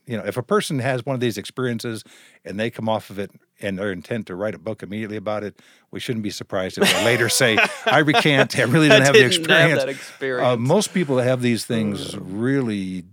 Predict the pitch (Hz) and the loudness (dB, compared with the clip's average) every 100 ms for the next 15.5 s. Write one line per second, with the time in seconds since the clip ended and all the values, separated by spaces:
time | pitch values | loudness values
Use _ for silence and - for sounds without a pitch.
0 | _ - 95 92 92 - 107 98 101 117 | _ -10 -8 -8 -12 -20 -12 -8 -4 -4
1 | 110 101 95 95 - 95 95 95 95 90 | -4 -6 -6 -8 -8 -10 -8 -10 -10 -14
2 | - - 127 113 92 - 123 117 104 98 | -14 -8 -6 -6 -10 -10 -10 -8 -8 -8
3 | 92 92 87 - - _ - 101 92 87 | -10 -14 -16 -18 -20 _ -12 -10 -8 -12
4 | - _ _ - - 117 - 107 98 104 | -18 _ _ -16 -12 -14 -12 -10 -8 -8
5 | 104 104 92 - 101 98 98 - - _ | -6 -8 -8 -12 -6 -6 -6 -10 -20 _
6 | _ _ _ - - 147 160 104 65 _ | _ _ _ -16 -4 0 0 -2 -12 _
7 | _ _ - 143 165 143 90 85 78 - | _ _ -6 0 2 2 -4 -8 -14 -12
8 | - 107 101 - - - _ 113 107 104 | -8 -6 -8 -10 -20 -20 _ 0 2 2
9 | 110 110 123 113 185 113 - 147 - 110 | -4 -2 0 2 2 2 -2 -2 -2 -4
10 | 101 90 65 - - - 107 98 90 95 | -4 -8 -12 -16 -16 -12 -10 -8 -8 -10
11 | 90 87 80 73 _ 101 101 101 82 85 | -12 -14 -16 -18 _ -10 -10 -10 -12 -14
12 | - - 185 - - - - - _ - | -14 -8 -8 -8 -18 -18 -20 -20 _ -2
13 | 190 131 78 78 76 76 90 117 156 175 | 0 0 -4 -14 -14 -14 -12 -4 -2 0
14 | 151 147 196 175 90 85 - 113 101 107 | -2 -2 -2 -2 -4 -10 -8 -8 -6 -6
15 | 107 - 92 110 92 | -6 -10 -14 -12 -14